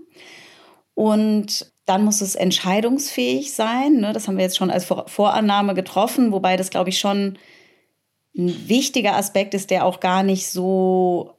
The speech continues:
selbstverständlich ist, ne? Dass ein Team überhaupt dazu in der Lage ist, wirklich zu sagen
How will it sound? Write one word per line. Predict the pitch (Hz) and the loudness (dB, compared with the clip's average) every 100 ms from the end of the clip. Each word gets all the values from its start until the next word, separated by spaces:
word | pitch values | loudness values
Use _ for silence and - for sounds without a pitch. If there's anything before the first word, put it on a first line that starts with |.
| _ | _
selbstverständlich | - 180 185 - - 185 208 156 - | -2 0 0 -2 0 0 0 -4 -4
ist, | 160 - | -8 -4
ne? | 156 196 233 | -2 0 0
Dass | 180 175 | -2 -2
ein | 175 | -4
Team | 165 185 180 180 | -4 -4 -2 -2
überhaupt | 156 170 175 175 | -2 -2 -2 -4
dazu | 165 170 | -6 -4
in | 170 | -2
der | 165 | 0
Lage | 160 170 175 180 | 0 0 -2 -2
ist, | 160 160 | -6 -8
wirklich | 165 160 165 | -10 -10 -10
zu | - | -8
sagen | 160 165 165 165 165 165 | -6 -2 0 0 0 -2